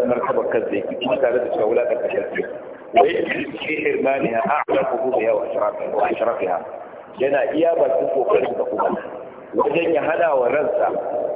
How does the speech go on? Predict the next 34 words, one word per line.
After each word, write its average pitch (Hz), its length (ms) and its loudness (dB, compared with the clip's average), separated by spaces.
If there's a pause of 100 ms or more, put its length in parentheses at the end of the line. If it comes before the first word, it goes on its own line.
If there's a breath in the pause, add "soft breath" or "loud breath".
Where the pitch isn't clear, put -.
(160)
ya 175 140 4
hana 156 240 4
wa 127 160 4
kansa - 400 2 (380)
mafi - 420 2
girman 165 400 0 (160)
sakamako 131 720 0 (1200)
ko 160 240 0
rabo 143 640 0
da - 220 2
ya - 100 2
samu - 240 2 (100)
shi 147 80 0
ne 127 120 0 (100)
yardar 104 300 0
Allah - 340 2
subhanahu 107 340 0
wa 98 120 2
ta'ala - 240 2
da - 80 2 (100)
aljanna. - 320 -6 (1400)
وهو 127 240 2
يزعم 165 400 2
أنه - 440 0
يسعى - 340 0
في 120 100 -4
حظها، 113 440 0
yana 156 220 4
da - 380 -2
shi 139 80 -2
kuma - 300 0
yana - 220 2
da 139 200 -2
cewa - 380 0